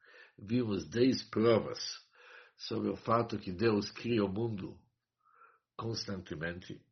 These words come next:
mas apesar de tudo que nós provamos isso aqui com sechel, importante para saber que acreditar com fé simples e pura é a melhor maneira."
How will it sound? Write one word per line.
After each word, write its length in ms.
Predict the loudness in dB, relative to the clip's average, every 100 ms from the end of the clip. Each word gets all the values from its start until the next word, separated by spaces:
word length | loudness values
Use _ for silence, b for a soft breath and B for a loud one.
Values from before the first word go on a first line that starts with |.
| -20 _ _ B B B B
mas 240 | -2 0
apesar 800 | 0 -4 -12 -6 -4 0 2 4
de 160 | 2 -2
tudo 340 | -2 -2 -2
que 80 | -4
nós 120 | -8
provamos 600 | -2 0 2 2 0 -4
isso 240 | -4 -6 -8
aqui 220 | -8 -10
com 180 | -6 -6
sechel, 600 | -2 0 0 0 -4 -6 _ _ b b b b b b
importante 800 | -8 -2 0 0 0 -2 0 0
para 180 | 2 2
saber 500 | 2 2 4 4 4
que 140 | 2 -6
acreditar 880 | -6 -6 -4 -2 -4 2 4 4 0
com 160 | -8
fé 300 | -8 0 0
simples 680 | 0 -4 -6 -8 -8 -10 -10
e 60 | -12
pura 560 | 0 4 4 2 -2 -12 B B B
é 80 | -2
a 80 | 0
melhor 400 | 2 2 4 4
maneira." 500 | 2 2 4 4 0